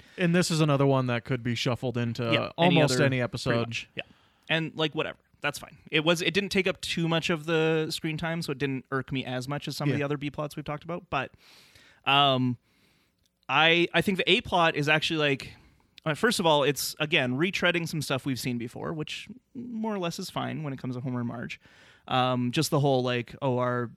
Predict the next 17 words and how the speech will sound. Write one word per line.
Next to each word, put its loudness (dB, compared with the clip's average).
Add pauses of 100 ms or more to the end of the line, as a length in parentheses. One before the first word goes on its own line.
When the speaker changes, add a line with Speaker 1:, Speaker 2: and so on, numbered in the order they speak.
(140)
Speaker 2:
like, -8
love -8
life -10
is, -12 (880)
is -2
in 0
jeopardy." -8 (560)
Speaker 1:
Yeah. 0
Speaker 2:
Um, -6
you 0
know, -6
they -4
did -8
that -6
in -8 (160)
The -14
S-, -12